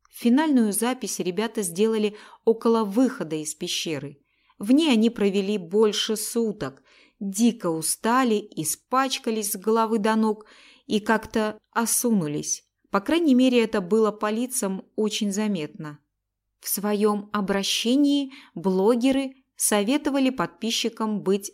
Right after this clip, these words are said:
осторожнее, не соваться в подобные места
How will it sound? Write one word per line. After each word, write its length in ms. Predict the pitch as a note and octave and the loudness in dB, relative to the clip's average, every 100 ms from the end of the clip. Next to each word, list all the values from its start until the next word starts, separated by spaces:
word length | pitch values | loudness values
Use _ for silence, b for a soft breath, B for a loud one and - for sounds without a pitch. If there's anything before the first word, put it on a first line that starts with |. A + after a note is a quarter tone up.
| - | -8
осторожнее, 1080 | A3 - A#3 A#3 A#3 G3+ D#3+ D#3+ D3+ D#3 D3+ _ _ - | -6 -4 -2 0 0 0 -2 -6 -8 -12 -16 _ _ -2
не 180 | G#3 A#3+ | 2 2
соваться 600 | - C#4+ A3 F3 - E3 | 2 0 0 -2 -6 -8
в 100 | - | -6
подобные 480 | F#3+ F#3 D#3 D3+ D#3 | -4 -4 -4 -4 -6
места 460 | E3 - A#3 C4 | -6 -4 -2 -2